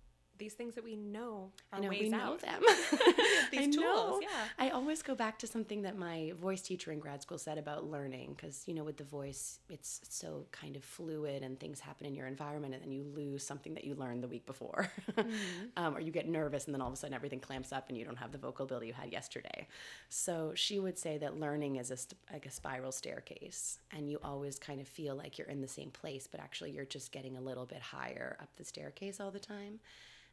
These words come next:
Speaker 2: And that was a really powerful thing for me in my education and, like, taking that in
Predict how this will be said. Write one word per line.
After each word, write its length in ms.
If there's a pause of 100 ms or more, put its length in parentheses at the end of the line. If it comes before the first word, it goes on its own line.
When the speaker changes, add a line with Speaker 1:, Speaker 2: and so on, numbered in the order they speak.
(120)
Speaker 2:
And 340 (180)
that 360
was 160
a 80
really 360 (200)
powerful 400
thing 200
for 120
me 300
in 180
my 400 (220)
education 680
and, 120
like, 160
taking 280
that 180
in 320